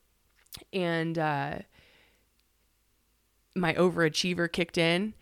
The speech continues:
and it just exact-, like, it was just this big vicious cycle. And so, like,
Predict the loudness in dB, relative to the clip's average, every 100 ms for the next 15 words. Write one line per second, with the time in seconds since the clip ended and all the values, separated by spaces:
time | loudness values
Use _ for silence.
0 | -20 _ _ -4 -2 0 0 -4 -6 -6
1 | -2 0 -2 -4 -2 0 0 0 -2 0
2 | -2 -2 -4 -6 -2 -2 -2 -2 0 0
3 | -2 0 0 -2 -4 -4 -4 2 4 2
4 | -2 -4 -2 -2 -4